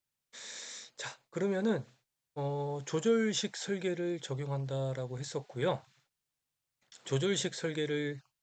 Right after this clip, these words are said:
우리가 구하기 위해서는 최소치와 최대치 설계가 어떻게 되는지를 먼저, 어, 산정을 해야 됩니다. 그래서 최소치 설계는 여자 오 퍼센트일 값을 이용하면 되겠죠. 그래서 여자 평균값 삼백육십삼 밀리미터에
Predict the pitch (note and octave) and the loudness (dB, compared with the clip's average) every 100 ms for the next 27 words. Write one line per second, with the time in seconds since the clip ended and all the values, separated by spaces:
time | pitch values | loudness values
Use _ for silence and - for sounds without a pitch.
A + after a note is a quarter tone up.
0 | _ A#2+ A#2+ B2+ B2+ B2 B2 - C3 C3 | _ -8 -4 -4 -4 -4 -6 -4 -2 -2
1 | A#2 A#2 - C3 G3 C3 - _ _ _ | -4 -4 -4 0 0 -2 -8 _ _ _
2 | _ _ _ _ - G#3+ G3+ - - F#3+ | _ _ _ _ -6 -4 -4 -4 -2 -2
3 | F#3+ A#3+ A#3+ A#3 - D#3 D#3+ D#3+ C#3+ A2+ | 0 0 0 -2 -4 -2 -2 0 0 -2
4 | - C3+ C3 A#2+ A#2+ A#2+ G#2+ G#2+ A#2 A2 | -4 -4 -2 -4 -6 -6 -8 -8 -6 -6
5 | - _ _ _ _ - A2+ A2 A2 G#2+ | -10 _ _ _ _ -10 -8 -6 -10 -10
6 | - E3 C#3+ C3+ C#3 G3+ - F3+ C#3 - | -8 -4 0 2 2 -2 -4 -6 -6 -8
7 | - - - _ _ _ _ _ _ _ | -16 -18 -20 _ _ _ _ _ _ _
8 | C#3+ C#3 E3+ - _ - G#3 G#3+ - - | -2 2 2 0 _ -6 -2 -2 -4 -2
9 | E3 D3+ E3 G#3+ - C3 C3 C3 B2 - | -2 0 0 -2 0 0 4 2 0 0
10 | C#3 C#3+ D#3+ D#3 D3 C#3+ C#3 C3+ B2+ A#2+ | 0 0 -2 -2 -2 -2 -2 -2 -2 -4
11 | A#2+ B2+ B2 A2+ A2+ - F3+ C3+ _ _ | -4 -4 -6 -8 -10 -2 -2 -2 _ _
12 | B2 A2+ F#3+ G#3+ - - _ _ C3 C3 | -4 0 0 0 -6 -20 _ _ -2 2
13 | C3 C3 F#3+ - F3 E3 C#3+ C3+ G#2+ - | 4 2 0 -4 -6 -4 -4 -6 -8 -8
14 | E3+ E3+ C3+ A#2 - - D#3 C3+ B2 C3+ | -6 -4 -2 -4 -6 -4 -2 -2 0 -2
15 | A#2 - A#2 G#2 G#2+ E3+ | -2 -6 -6 -4 0 0